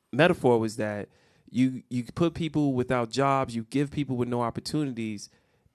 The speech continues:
and this is the systemic of what the hood is like, where people basically are killing each other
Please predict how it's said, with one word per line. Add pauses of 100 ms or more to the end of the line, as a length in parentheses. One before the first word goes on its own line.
(120)
and
this
is
the
systemic
of
what
the
hood
is
like,
where
people
basically
are
killing
each
other